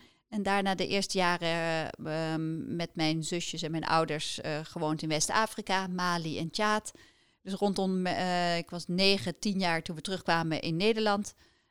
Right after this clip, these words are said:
Ehm, middelbare school in Den Haag. En eigenlijk was het voor mij heel duidelijk dat ik weer iets wilde met,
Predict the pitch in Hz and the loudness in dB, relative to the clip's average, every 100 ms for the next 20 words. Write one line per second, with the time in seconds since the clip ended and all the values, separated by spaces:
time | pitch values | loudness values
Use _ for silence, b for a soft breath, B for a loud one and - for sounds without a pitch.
0 | _ 202 190 185 180 180 202 202 185 175 | _ -2 0 2 2 2 2 4 4 4
1 | - 208 185 175 170 165 185 185 185 - | 2 0 2 2 2 4 6 4 2 -6
2 | b b b b _ - 180 - _ 185 | b b b b _ -6 -6 -6 _ 8
3 | 208 - 202 196 190 - 175 170 175 202 | 8 6 0 0 0 0 2 2 2 2
4 | 185 180 180 175 - 170 175 - 165 160 | 4 4 6 2 0 -2 -2 -4 -2 0
5 | 160 160 - _ _ _ _ _ 233 - | 0 -2 -6 _ _ _ _ _ -2 2
6 | 208 196 175 160 165 175 - - | 4 4 4 0 0 -2 -4 -10